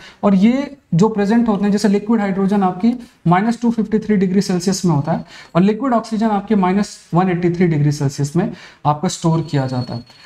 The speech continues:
अब ये फिर fuel के रूप में इस्तेमाल किया जाता है, क्योंकि ये फ्रीज्ड form में ये fuel रहते हैं, इसलिए cryogenic stage कहते हैं। तो इससे पहले वाला जो mission हुआ था,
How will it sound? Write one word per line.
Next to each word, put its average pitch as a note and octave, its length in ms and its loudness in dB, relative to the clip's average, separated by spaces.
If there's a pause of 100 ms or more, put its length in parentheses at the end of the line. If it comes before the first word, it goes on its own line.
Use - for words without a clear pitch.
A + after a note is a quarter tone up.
(120)
अब G3+ 340 0
ये G#3 200 4
फिर B3+ 280 0
fuel A3 300 0
के A3 140 0
रूप G#3 180 -2
में G#3 80 0
इस्तेमाल F3 440 -2
किया E3 140 -2
जाता D3 240 0
है, E3+ 120 -2
क्योंकि B3 260 2
ये C4 380 -2 (160)
फ्रीज्ड A#3+ 420 0
form G#3+ 300 -2
में A3 340 0 (140)
ये F3 160 4
fuel G#3 260 0
रहते D#3+ 320 -2
हैं, G3 60 0
इसलिए G3 280 0 (320)
cryogenic F3+ 440 0
stage D3 320 -2
कहते B2+ 260 -6
हैं। C#3 80 -6
तो A3 80 0
इससे A#3+ 220 0
पहले A#3 360 0
वाला B3+ 200 2
जो A3 160 -2
mission G3+ 300 -2
हुआ D#3+ 180 2
था, G3 280 -4